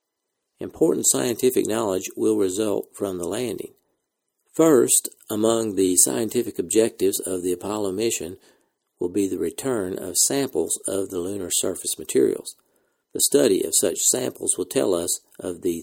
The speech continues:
thermodynamic conditions under which they were formed, whether the moon is a differentiated body or not, and perhaps whether it was captured by the Earth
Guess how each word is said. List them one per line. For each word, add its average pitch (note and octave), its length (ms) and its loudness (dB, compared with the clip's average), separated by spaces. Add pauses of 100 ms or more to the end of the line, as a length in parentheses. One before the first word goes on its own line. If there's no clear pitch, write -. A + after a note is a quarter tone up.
thermodynamic G2 1000 -4
conditions F#2 600 -4 (440)
under F2 180 -10
which G#2+ 300 2
they F#2 100 -2
were F2 140 -4
formed, A2+ 520 -4 (680)
whether D#3 260 6
the G#2+ 120 2
moon A2 420 -2
is F#2+ 460 -4
a E2+ 240 -6
differentiated F#2 1080 -2
body G2+ 420 -4 (380)
or D#2 120 -12
not, D2+ 360 -10 (680)
and F#2 220 -8
perhaps G#2 580 -4
whether G#2+ 320 -2
it - 220 2
was - 220 -2
captured - 460 -6
by D#2 180 -8
the D#2 160 -6
Earth D#2 260 -8